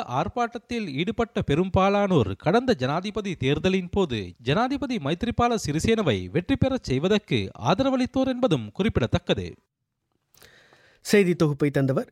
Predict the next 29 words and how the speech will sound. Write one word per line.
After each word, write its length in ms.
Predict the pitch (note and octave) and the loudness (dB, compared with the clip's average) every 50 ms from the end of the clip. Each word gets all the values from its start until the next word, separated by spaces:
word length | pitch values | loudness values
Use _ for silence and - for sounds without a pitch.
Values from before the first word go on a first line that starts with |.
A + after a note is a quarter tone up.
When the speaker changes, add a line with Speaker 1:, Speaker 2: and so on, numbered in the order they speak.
| _ - | _ 0
Speaker 2:
கே 160 | - D#3+ D3 | 2 2 4
எஸ் 200 | C#3+ D#3 - - | 2 0 -2 -6
உதயகுமார். 520 | D3+ C3+ C3 B2+ A#2 - A#2 A2 G#2 - - _ _ _ _ _ - - _ - - - - - _ _ | -6 -4 -4 -4 -4 -4 -6 -6 -8 -10 -14 _ _ _ _ _ -20 -20 _ -20 -20 -20 -20 -20 _ _
இலங்கை 340 | G#3 A#3+ D#4 E4+ D#4+ E4 D#4 | 6 6 8 8 6 6 4
சுதந்திர 380 | - - A3+ A3 A#3+ A#3 A#3 A3 | 6 6 6 6 6 6 4 2
கட்சியில் 380 | - G#3+ F3+ - G3+ F#3+ F#3+ | 2 0 2 4 4 4 6
நடந்து 280 | F#3 D#3 D3+ E3 E3+ E3 | 6 6 4 4 4 4
கொண்டிருக்கும் 440 | D3+ D3+ C#3+ D3+ D3 C#3 - C#3 C3 | 4 4 4 4 2 2 2 2 2
நிகழ்வுகள் 540 | C3+ C3+ D#3+ D#3 D3 D3 D3 D#3 D#3+ F3 - | 4 4 4 2 4 4 4 4 2 2 0
நாடாளுமன்ற 580 | C3+ C#3+ D#3 F#3+ A3+ A#3+ A3+ G3+ F#3 E3 D#3 D#3 | 2 4 4 6 6 4 4 4 4 4 2 2
தேர்தலில் 480 | C#3 D3+ D3 C#3+ C#3+ D3 D3 D#3 E3 D3+ - | 2 2 2 2 2 2 0 0 -2 0 2
என்ன 260 | C#3+ E3 A3 C4 C#4+ | 2 4 4 4 4
மாதிரியான 440 | B3 A#3 A3+ G#3+ G#3 G3+ G3 G3 F3 | 4 4 4 4 4 4 4 4 2
தாக்கங்களை 600 | - - C#3+ E3+ F3 - F#3 E3 D#3+ D#3+ D3 A#2 | 2 2 0 0 2 2 2 2 4 2 2 2
ஏற்படுத்தும் 540 | A#2+ D3+ F3 - - E3 D#3 C#3+ - D#3 C3 | 2 2 2 2 0 0 2 2 0 0 2
என்பது 300 | C3 C#3 C#3 C#3 C3 C3 | 2 2 4 2 2 2
குறித்து 340 | - D3+ C#3+ C#3 - G#3 B3 C#4 - - - - - - | 0 0 0 2 2 2 0 0 -2 -8 -18 -20 -20 -14
சிலோன் 360 | - - B3 C4+ D#4 D#4+ C#4+ | -2 2 4 4 4 4 4
டுடே 240 | - B3+ G3 G#3 G#3+ | 2 2 2 2 2
பத்திரிகையின் 560 | - E3+ C#3 - D#3+ D#3 E3 D3 D3+ E3+ F#3 | 2 0 0 0 0 2 2 2 2 2 0
சிரேஷ்ட 460 | - - - F#3+ G3 G#3+ - - - | -2 0 2 2 2 2 0 -2 -2
செய்தி 360 | F#3 - - D#3 D#3 D3+ D3+ | 0 2 2 2 4 4 2
ஆசிரியர் 420 | C#3+ C#3 C3+ - C#3 C#3+ D#3 E3+ - - | 2 2 0 0 2 2 2 2 0 0
ஆனந்த 440 | D3 D3+ F3 F#3+ G3 F#3 F3 F#3+ F#3+ - | 2 2 4 4 4 2 0 0 -2 0
பாலகிருஷ்ணரிடம் 880 | C3+ C#3 D3 D3+ C#3+ - C3+ - - D3 C#3 C3 C3 B2+ C#3 F3+ G3+ - | 2 2 2 2 0 -2 -8 -2 2 2 2 2 2 0 0 -2 0 0
பேசினேன். 420 | E3 C3+ - C#3 C3+ D#3+ A3+ B3+ - _ | 0 0 2 2 0 0 0 -2 -6 _
அதனை 220 | C#3+ D3 C#3+ C#3 | -2 0 0 0
இப்போது 240 | B2+ - - A#2 A2 | 0 -2 -6 -6 -6
கேட்கலாம். 380 | - A#2+ A2 - A2 A2 - | -8 -8 -8 -8 -12 -12 -14